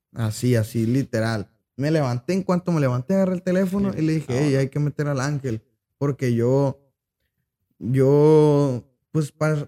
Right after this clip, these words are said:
Speaker 1: para sentirme más a gusto, güey, porque a veces tocando y cantando, la neta, todavía leyendo una letra,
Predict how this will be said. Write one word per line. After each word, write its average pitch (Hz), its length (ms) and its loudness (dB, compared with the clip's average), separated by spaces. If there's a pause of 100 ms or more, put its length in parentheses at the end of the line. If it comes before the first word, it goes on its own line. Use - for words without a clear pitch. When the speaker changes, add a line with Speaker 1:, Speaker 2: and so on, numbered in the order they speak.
Speaker 1:
para 143 220 2
sentirme 143 480 2
más 160 280 0
a 160 60 -2
gusto, 165 500 0
güey, 156 200 0
porque 143 340 -4
a 113 60 2
veces 151 520 0
tocando 165 880 0
y 135 140 -4
cantando, 156 640 -2
la 127 140 -2
neta, 147 460 -4 (180)
todavía 127 420 2
leyendo 151 580 2
una 143 300 0
letra, 139 480 -4